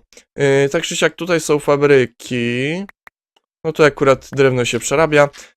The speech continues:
Deski się robią. Oj, za pełno ich jest, żeby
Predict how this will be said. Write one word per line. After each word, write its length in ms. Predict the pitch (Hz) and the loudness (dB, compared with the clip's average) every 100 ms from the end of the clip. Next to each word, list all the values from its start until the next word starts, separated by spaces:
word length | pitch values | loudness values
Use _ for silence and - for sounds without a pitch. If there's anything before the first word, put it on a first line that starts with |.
| _ | _
Deski 340 | - 135 - 120 | 0 0 0 -6
się 200 | - 120 | 0 2
robią. 520 | 131 123 123 123 127 - - - - - - _ _ _ - _ _ _ - | 2 2 2 0 -4 -14 -14 -10 -10 -12 -14 _ _ _ -20 _ _ _ 0
Oj, 180 | 131 127 | 2 2
za 120 | 123 | 2
pełno 340 | 160 151 127 | 4 4 4
ich 180 | 117 110 | -2 -2
jest, 400 | 117 123 - - | -2 -2 -4 -4
żeby 460 | 135 123 120 127 | 0 0 2 0